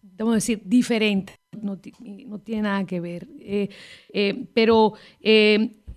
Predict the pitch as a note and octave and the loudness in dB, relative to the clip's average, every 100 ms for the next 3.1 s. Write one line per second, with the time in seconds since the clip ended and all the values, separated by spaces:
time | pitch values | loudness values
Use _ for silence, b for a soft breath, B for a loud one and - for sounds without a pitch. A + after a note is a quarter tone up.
0 | - A3 F#3+ B3 C4 B3+ - G#3+ G#3+ A3+ | -16 -6 2 4 4 2 -2 0 2 4
1 | A3 G#3 G3+ A3 C4+ C4 - - G#3 G3 | 2 0 0 2 4 4 0 -6 -2 0
2 | G3 G3 G3+ G#3+ A#3+ B3 A#3 G3+ F#3+ A3 | 0 0 0 2 4 4 4 2 0 -4